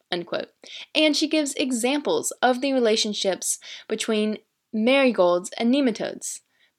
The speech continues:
beetles and weeds, the natural balance in the environment to control what we consider pests. I could talk for hours about everything in Silent Spring that she brought to light,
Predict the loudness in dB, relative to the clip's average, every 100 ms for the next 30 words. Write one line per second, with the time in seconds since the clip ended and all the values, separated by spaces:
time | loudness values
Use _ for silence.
0 | _ 0 0 2 0 0 0 2 2 0
1 | -2 -8 -8 -12 -6 0 2 2 2 2
2 | 2 4 4 4 2 -2 -4 0 2 2
3 | 2 2 0 0 -4 -6 -10 -6 -2 0
4 | 4 4 4 0 -2 -4 -2 -2 -2 0
5 | -2 -2 -8 -8 -10 _ _ _ _ _
6 | _ -20 -8 0 4 6 6 8 8 6
7 | -8 0 2 6 6 6 4 2 0 4
8 | 4 4 2 0 2 2 2 0 0 2
9 | 2 2 2 0 -2 -2 2 4 2 0
10 | -2 0 0 0 -2 2 4 2 -2